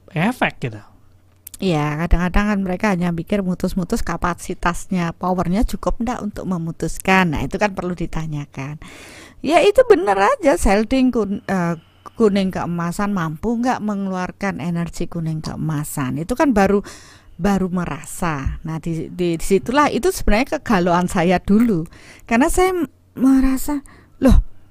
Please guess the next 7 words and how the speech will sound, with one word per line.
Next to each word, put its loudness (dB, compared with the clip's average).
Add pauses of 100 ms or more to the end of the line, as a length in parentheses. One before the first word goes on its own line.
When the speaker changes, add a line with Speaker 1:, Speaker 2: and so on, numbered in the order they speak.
(640)
Speaker 2:
katanya 2
begini, 0
tapi 0
kok -6
nggak 0
ada," 2
gitu. -18